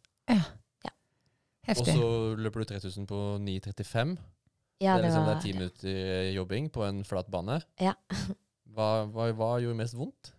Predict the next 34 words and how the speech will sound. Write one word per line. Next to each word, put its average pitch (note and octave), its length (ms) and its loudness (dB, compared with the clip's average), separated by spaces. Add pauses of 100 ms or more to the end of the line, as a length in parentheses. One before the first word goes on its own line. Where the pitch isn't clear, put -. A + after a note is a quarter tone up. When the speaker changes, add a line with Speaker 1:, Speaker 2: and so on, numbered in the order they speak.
(360)
Speaker 2:
Eh, F#3+ 120 2
akkurat F3+ 320 2
denne E3 240 4
gangen F#3+ 240 6
så E3 80 0
var D#3+ 160 4
det E3 80 2
garantert D#3+ 480 0 (160)
Sierre D#3+ 320 0
Sinal, E3+ 220 4
men E3 200 0
det D#3+ 120 0 (580)
fikk, - 360 -12
eh, E3 380 -4
krampe - 360 -6
for E3 100 -14
første - 260 -6
gang D#3+ 140 -4
i - 20 -4
mitt D#3 200 -6
liv, F3 180 -6
så D#3+ 320 -2
Speaker 3:
Ok. D#3 80 -2 (560)
Speaker 2:
kjentes E3+ 240 -6
det E3 80 -14
som E3 140 -20
jeg D#3+ 100 -4
hadde D#3+ 460 -2 (260)
kniver D#3+ 500 -4
i E3 40 -2
både E3 400 -2 (340)
legger F3 480 -2
og E3+ 60 2
lår, E3+ 180 4